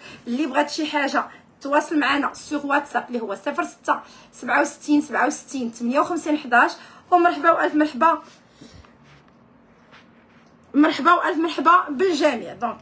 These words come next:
البنات، زاز، زاز، شوفوا ليا، شوفوا ليا.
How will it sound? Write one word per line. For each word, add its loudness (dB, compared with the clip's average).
البنات، -2
زاز، 0
زاز، 2
شوفوا -4
ليا، -4
شوفوا -10
ليا. -8